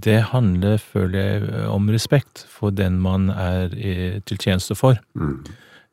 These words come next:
Speaker 1: Eh, hvis man, eh, i en restaurant for eksempel, så folk kommer og bruker penger hos deg, og da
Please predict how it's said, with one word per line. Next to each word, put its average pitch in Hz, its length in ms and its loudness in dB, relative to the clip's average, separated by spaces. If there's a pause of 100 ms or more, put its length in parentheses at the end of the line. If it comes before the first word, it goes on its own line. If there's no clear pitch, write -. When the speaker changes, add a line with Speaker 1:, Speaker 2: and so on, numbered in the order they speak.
Speaker 1:
Eh, 95 340 0
hvis 95 240 -4
man, 98 320 -2
eh, 92 460 -2 (240)
i - 100 -6 (160)
en 92 160 0
restaurant 95 380 0
for - 40 -20
eksempel, 110 300 -2
så 110 220 -2 (400)
folk - 240 -6
kommer 92 240 -4
og 92 60 -4
bruker 95 200 -4
penger 92 380 -4
hos 92 140 -10
deg, 104 200 0
og 92 140 -2
da 95 320 -4